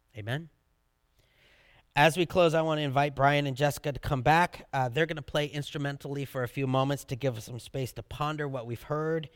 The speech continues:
Um, as they do, I have a couple questions of reflection for you to consider as an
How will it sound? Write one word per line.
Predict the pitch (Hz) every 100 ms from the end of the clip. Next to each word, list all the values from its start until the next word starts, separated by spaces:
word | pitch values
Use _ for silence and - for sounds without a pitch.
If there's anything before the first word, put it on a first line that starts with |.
| - - -
Um, | 135 123 123
as | 147 156 156 131 -
they | 143 139
do, | 120 156 165 165
I | 139 135
have | 117 147
a | 131
couple | 143 165 185
questions | - 165 - 151
of | 135 127
reflection | 123 - 151 - 147
for | - 143
you | 135
to |
consider | 131 135 117 - 156 160
as | 143 117
an | 117